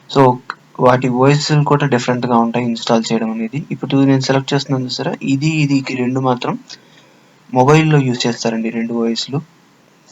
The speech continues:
So, ఇప్-, ఇక్కడ మనకి సిక్స్టీ ఫోర్ బిట్, థర్టీ టూ బిట్ ఉంటాయి. అలాగే ఐఎస్ఓ ఫైల్, టొరెంట్ ఫైల్ రెండు ఉంటాయి. మనకి ఏది కావాలంటే అది డౌన్లోడ్ చేసుకోవచ్చు.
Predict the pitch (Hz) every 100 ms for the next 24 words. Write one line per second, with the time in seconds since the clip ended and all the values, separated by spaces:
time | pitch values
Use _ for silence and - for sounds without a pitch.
0 | - _ _ _ 139 135 135 - 147 139
1 | 156 139 135 131 131 127 131 - 147 143
2 | 135 135 135 120 120 123 120 120 113 110
3 | 110 160 - _ _ _ - 127 131 135
4 | 131 131 131 139 - 139 135 135 139 123
5 | 120 117 120 117 113 117 120 113 101 110
6 | 127 127 123 120 123 123 120 123 123 117
7 | 117 110 110 110 107 - 107 107 - 151